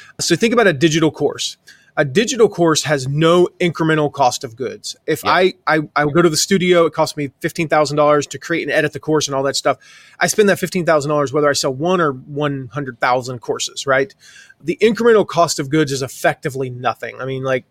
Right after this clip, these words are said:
Speaker 1: you know, a couple cents for a support person to answer questions, you know, per student, blah, blah, blah. Not much. So typically forty or fifty percent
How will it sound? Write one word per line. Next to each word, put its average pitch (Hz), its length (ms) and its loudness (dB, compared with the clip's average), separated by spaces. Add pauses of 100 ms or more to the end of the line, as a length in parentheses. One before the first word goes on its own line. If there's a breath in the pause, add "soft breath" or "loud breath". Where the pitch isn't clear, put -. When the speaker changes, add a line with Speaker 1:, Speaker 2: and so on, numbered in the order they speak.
Speaker 1:
you 147 120 -10
know, 127 180 -6
a - 60 -20
couple 156 360 -4
cents - 500 -2
for 139 280 -4 (280)
a 127 80 -10
support - 500 -4
person 139 480 -4
to 127 100 -4
answer 135 300 -4
questions, 127 540 -4
you 135 80 -4
know, 120 120 0
per 127 360 -2 (100)
student, 120 400 -10
blah, 123 160 2
blah, 123 100 2
blah. 120 220 -6
Not 165 260 2
much. - 400 -8 (500 loud breath)
So - 300 2 (120)
typically 262 340 2
forty 196 380 4
or 165 80 4
fifty 151 260 -2
percent 127 340 -2